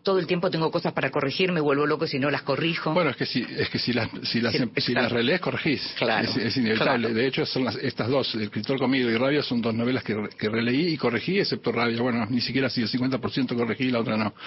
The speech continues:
Speaker 1: ¿Qué corregís? Cuando hablamos de corregí, ¿de qué hablamos?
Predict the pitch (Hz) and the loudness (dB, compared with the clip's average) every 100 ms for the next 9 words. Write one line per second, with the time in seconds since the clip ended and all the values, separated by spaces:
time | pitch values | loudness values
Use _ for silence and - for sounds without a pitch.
0 | - - 247 - - 123 - 107 - - | -4 0 2 2 0 -2 -2 -4 -6 -16
1 | - - 151 190 247 247 196 185 156 160 | -8 -2 2 2 2 2 0 0 0 -2
2 | - 110 117 127 170 143 104 95 - - | -2 -4 -2 -2 0 0 0 -4 -6 -10